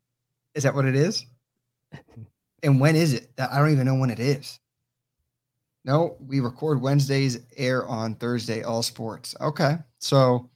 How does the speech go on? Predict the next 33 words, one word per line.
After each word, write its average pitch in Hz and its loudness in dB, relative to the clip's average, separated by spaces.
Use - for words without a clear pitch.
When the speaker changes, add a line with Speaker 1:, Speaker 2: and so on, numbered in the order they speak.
Speaker 1:
Wednesday, 151 2
give 143 4
me 165 2
a 151 0
time 170 0
and 135 4
I'll 143 -6
see 170 -2
what 151 4
I 139 4
can 123 -4
d-, 120 -8
make 135 -4
do. 117 -4
That's 127 -8
my, 127 0
my 127 -4
daughter's 135 2
softball 135 -2
practice 120 -6
day. 113 -6
So - -20
I 127 -10
usually 123 -2
pick 123 -8
her 117 -4
up 113 -4
and 107 -12
play 123 -2
there. 120 0
So 175 -4
we'll 220 -4
see. 147 -2